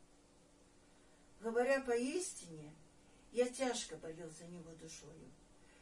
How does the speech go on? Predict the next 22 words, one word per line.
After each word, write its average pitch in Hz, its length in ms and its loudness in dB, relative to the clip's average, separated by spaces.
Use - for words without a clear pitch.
как 254 220 2
за 240 180 4
своего 233 600 2
согражданина, 208 1120 -6
что - 240 0
погиб 247 460 2
такой 190 320 -2
премудрый 214 800 0
и 190 80 -10
красноречивый 233 1080 0
человек. 208 600 -4
Утром 240 460 0
я 220 120 4
велел 240 340 2
вынести 254 520 6
тело 196 260 -2
его, 196 300 -2
полагая, 214 480 0
что 208 200 -8
он 214 180 -8
уже 214 220 -6
умер. 175 420 -8